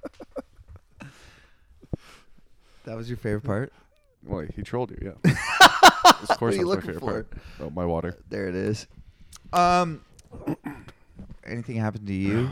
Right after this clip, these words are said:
Speaker 2: <sighs>
Speaker 1: this week? Should we
Speaker 2: My,
Speaker 1: read the
Speaker 2: my,
Speaker 1: Bible?
Speaker 2: my dad got back.
Speaker 1: Oh, that,
Speaker 2: Yeah.
Speaker 1: that's actually huge news.
Speaker 2: Two
Speaker 1: Tell,
Speaker 2: days ago.
Speaker 1: tell me more about that.
Speaker 2: It's actually kinda nuts.
Speaker 1: Tell me all about it.
Speaker 2: So you know, you know, he was in Mexico for four months.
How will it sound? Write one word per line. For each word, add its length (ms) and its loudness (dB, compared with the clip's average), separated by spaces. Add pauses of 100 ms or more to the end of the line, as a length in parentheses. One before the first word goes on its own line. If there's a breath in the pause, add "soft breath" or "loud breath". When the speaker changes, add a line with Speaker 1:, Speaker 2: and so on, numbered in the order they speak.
Speaker 2:
<sighs> 60 -18
Speaker 1:
this 220 -6
week? 240 -2
Should 160 -6
we 80 0
Speaker 2:
My, 60 -2
Speaker 1:
read 140 0
the 60 -4
Speaker 2:
my, 100 -2
Speaker 1:
Bible? 160 -6
Speaker 2:
my 40 -4
dad 200 -4
got 200 -2
back. 220 -6 (760)
Speaker 1:
Oh, 440 4 (300)
that, 0 -
Speaker 2:
Yeah. 160 6
Speaker 1:
that's 280 4
actually 280 4
huge 380 4
news. 440 0
Speaker 2:
Two 140 -2
Speaker 1:
Tell, 60 2
Speaker 2:
days 240 4
ago. 360 -6
Speaker 1:
tell 160 2
me 100 0
more 220 0
about 300 2
that. 200 0
Speaker 2:
It's 120 -6
actually 220 -2
kinda 220 -4
nuts. 500 -6 (460 soft breath)
Speaker 1:
Tell 140 4
me 100 0
all 160 2
about 220 -4
it. 160 -12
Speaker 2:
So 100 -4
you 160 0
know, 380 6
you 160 0
know, 240 4
he 180 -4
was 120 0
in 80 2
Mexico 340 0
for 100 -8
four 240 -4
months. 400 -8